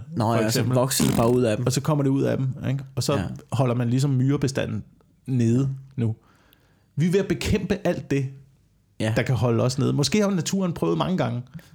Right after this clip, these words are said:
Speaker 1: Men har du
Speaker 2: at slå os ud.
Speaker 1: Ja.
Speaker 2: aids, for eksempel. Det kan godt være, det er naturen, der har sagt, øh, k-, k-, knipper de ikke, øh,
Speaker 1: Ja, enten
Speaker 2: her
Speaker 1: var
Speaker 2: meget?
Speaker 1: det, enten
Speaker 2: Altså,
Speaker 1: var det naturen,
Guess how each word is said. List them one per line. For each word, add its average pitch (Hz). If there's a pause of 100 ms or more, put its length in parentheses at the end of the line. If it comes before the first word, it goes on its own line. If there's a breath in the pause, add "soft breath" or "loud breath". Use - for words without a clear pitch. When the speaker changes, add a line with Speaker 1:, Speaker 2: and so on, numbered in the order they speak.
(140 loud breath)
Speaker 1:
Men 120
har 123
du 127
Speaker 2:
at 143
slå 143
os 135
ud. 143 (640)
Speaker 1:
Ja. 156 (1040 soft breath)
Speaker 2:
aids, 185
for 110
eksempel. -
Det - (500)
kan 208
godt 233
være, 226
det 202
er 190
naturen, 175
der 143
har 127
sagt, 123
øh, 113 (340)
k-, - (120)
k-, - (140)
knipper 139
de 156
ikke, 156
øh, 120
Speaker 1:
Ja, -
enten -
Speaker 2:
her 123
Speaker 1:
var 165
Speaker 2:
meget? 175
Speaker 1:
det, 147
enten 147
Speaker 2:
Altså, 180
Speaker 1:
var 127
det 123
naturen, 160